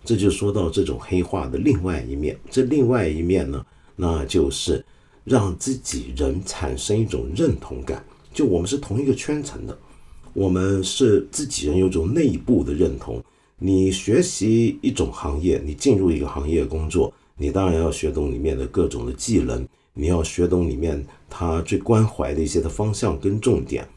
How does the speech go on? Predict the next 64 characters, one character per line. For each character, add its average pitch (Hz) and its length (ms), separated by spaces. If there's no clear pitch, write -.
你 76 140
要 101 180
学 87 240
习 90 240
这 104 140
里 73 80
面 82 240
的 73 100
文 73 280
化。 - 300
而 113 200
语 73 260
言， 69 420
它 123 160
的 104 100
专 127 320
业 127 160
的 - 80
语 113 220
言， 117 220
就 101 180
是 87 200
刚 107 260
才 82 220
我 65 200
说 90 240
的 73 140
所 127 400
有 67 180
这 71 200
些 80 200
东 82 240
西 76 200
的 71 100
一 69 120
个 71 180
外 71 400
在 78 180
表 - 180
现 - 360
以 - 140
及 73 200
承 - 240
载。 - 180
哎， 95 220
我 - 140
刚 107 120
才 80 160
这 82 120
么 76 80
讲 60 180
会 82 140
不 - 60
会 73 100
有 67 160
点 62 200
黑 80 160
了 67 140
呢？ 55 140
我 60 120
希 - 180
望 67 180
不 58 100
会。 - 200